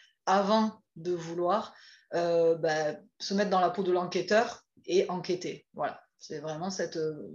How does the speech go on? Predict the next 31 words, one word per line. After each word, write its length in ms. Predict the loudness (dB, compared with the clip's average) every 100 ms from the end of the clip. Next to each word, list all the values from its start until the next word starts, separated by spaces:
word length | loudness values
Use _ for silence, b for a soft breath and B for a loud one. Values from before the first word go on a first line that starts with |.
| -12
je 100 | -8
trouve 160 | -6
que 80 | -4
c'est 200 | -4 -4 -6
hyper 380 | -2 2 4
long 240 | 4 2 -2
pour 200 | 0 0
avoir 200 | 2 0
écrit 420 | -2 -4 -8 -8 -6
d'autres 320 | -2 -2 -4
trucs 280 | -6 -6 -6
que 100 | -8
des 140 | -8
polars. 420 | -8 -4 -2 -4 B B B B B 0
Euh, 320 | 0 0 -4 -10 -8
bah, 160 | -2 0
c'est 140 | 2
vachement 340 | 0 0 0
plus 120 | 0 -2
long 120 | 0
de 80 | 0
scénariser 400 | -2 -4 -4 -4
un 80 |
polar 280 | -4 -2 -2
parce 100 | -4
qu'il 120 | -6 -4
y 20 |
a 40 |
d'abord 440 | 0 0 4 2 2
cette, 300 | -4 -6 -4
euh, 180 | -4